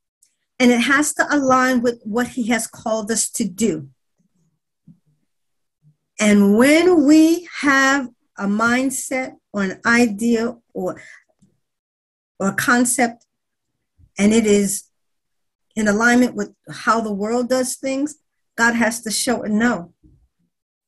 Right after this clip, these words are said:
that's not my will for you. You're not going to fall in line with the purposes of this world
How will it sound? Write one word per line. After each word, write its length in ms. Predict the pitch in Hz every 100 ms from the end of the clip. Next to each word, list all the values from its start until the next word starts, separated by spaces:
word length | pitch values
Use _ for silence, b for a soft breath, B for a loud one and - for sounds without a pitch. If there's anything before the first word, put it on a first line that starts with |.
| _ _ _ _ _ _ _ _ _
that's 260 | 214 226 -
not 240 | 240 233
my 160 | - 226
will 280 | 220 233 247
for 160 | -
you. 260 | 202 175 165 _ _ _ _ _ _ _ _ _ _ _ _ _ _ _ _ _ _ _ _ _ _ _
You're 240 | - 190 220
not 280 | 220 226 -
going 180 | 240
to 80 | 240
fall 300 | 233 247 240
in 120 | 240
line 520 | 226 226 226 233 240 233 _ _ _ _ _ _
with 120 | 202 220
the 80 |
purposes 580 | 208 247 233 240 - 247
of 120 | 214
this 220 | 196 202 -
world 460 | 208 220 226 247